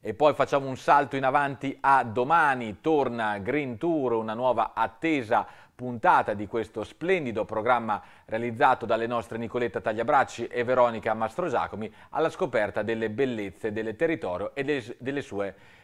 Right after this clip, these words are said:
tipicità enogastronomiche. Puntata di martedì undici ottobre che sarà dedicata a Frontino, appuntamento alle ventuno e venti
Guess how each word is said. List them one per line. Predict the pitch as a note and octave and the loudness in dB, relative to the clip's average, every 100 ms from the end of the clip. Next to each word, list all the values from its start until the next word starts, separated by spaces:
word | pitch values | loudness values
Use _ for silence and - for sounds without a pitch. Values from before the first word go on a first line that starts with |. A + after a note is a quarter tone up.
| _ | _
tipicità | F#3+ E3 D3+ C3 A2+ - | -8 -6 -2 2 2 0
enogastronomiche. | C#3 C#3+ C#3+ C3+ B2+ D3 C3+ F#2 E2+ F2 F#2 | -4 -2 2 2 2 -2 -2 -2 -4 -10 -10
Puntata | - C3 C3 A2+ D#3 G#2+ G2 | -10 -8 -8 4 6 6 2
di | F#2+ G2+ | -6 -8
martedì | G2+ A2 G#2+ D3 E3 | -4 -2 -2 -4 -2
undici | A#2+ A#2 - | -4 -4 -6
ottobre | F3+ A#3 G3 A2 | -2 0 2 0
che | G#2+ | -4
sarà | B2 A2 | -4 -2
dedicata | A2 A2 G#2 A#2+ F#2+ G#2 - | -4 -6 0 0 0 -4 -6
a | - B2 - | 2 2 2
Frontino, | - E3+ G3 D3 F2 F2+ - | -4 -2 -2 -6 -12 -12 -12
appuntamento | - C3+ - A#2+ A#2 B2+ G#2+ A2+ | -4 -4 -2 -2 -2 0 -2 -4
alle | G#2+ | -2
ventuno | G#2 A2 D3+ | -4 -6 -4
e | F#3+ | -4
venti | G#2 E2 A#2+ A2 | -4 -8 -12 -12